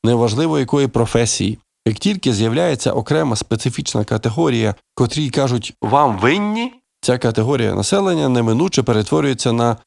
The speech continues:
таких собі шарікових, а політики, за яких вони голосують,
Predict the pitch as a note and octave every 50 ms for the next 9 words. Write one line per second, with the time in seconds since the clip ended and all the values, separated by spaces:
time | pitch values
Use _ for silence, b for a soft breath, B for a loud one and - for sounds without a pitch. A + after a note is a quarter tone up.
0 | _ _ - A#2 - - C#3 C3 - C3 A#2+ A#2+ G#2+ - - D#3+ D3+ B2+ G2 F#2
1 | - G#2 F#2+ F2+ G2 - - - _ _ _ _ _ - G2+ G#2 G#2+ - A#2+ B2+
2 | E3 G3+ G3+ - F3 D#3 - D#3+ D3+ C#3 A#2 G2+ A#2+ A#2 A#2 A2 - C3+ A#2+ -
3 | A2+ A2+ A2 G#2 G2+ G#2+ G#2+ G#2+ - - F#3+ G3 F#3 E3 - -